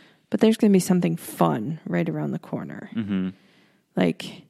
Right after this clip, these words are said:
Speaker 1: it, it just, it's so important. And I don't know, it's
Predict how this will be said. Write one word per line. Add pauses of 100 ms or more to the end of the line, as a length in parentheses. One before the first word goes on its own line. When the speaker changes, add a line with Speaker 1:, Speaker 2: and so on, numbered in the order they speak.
(2500)
Speaker 1:
it,
it
just,
it's
so
important.
And (3000)
I
don't
know,
it's